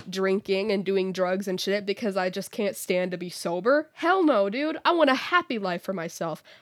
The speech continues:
I want the people around me to be happy. I'm not trying to do that fuck shit. You best believe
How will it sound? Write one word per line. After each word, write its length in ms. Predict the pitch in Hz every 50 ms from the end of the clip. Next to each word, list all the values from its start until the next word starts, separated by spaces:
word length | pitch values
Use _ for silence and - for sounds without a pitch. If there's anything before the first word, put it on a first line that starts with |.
| _
I 80 | - 311
want 180 | 330 302 294 294
the 60 | 240
people 340 | - 285 277 277 - 277 254
around 340 | 254 254 254 269 277 277
me 100 | 254 202
to 80 | - 202
be 100 | 170 170
happy. 640 | - - - - - 302 302 294 - 208 170 - 208 _ _ _ _ _ _ _ _ - _ _ _ _ _ _ _ -
I'm 140 | - - 381
not 180 | 466 440 403 -
trying 220 | - 359 339 330
to 80 | 311 254
do 200 | 208 226 262 277
that 300 | 294 285 285 - - -
fuck 260 | 247 262 294 320 -
shit. 380 | - - - 277 311 349 - - - - _ -
You 260 | - 277 415 440 359
best 340 | 330 349 392 415 294 247 233
believe 720 | 285 294 294 302 311 330 359 415 440 349 311 320 339 392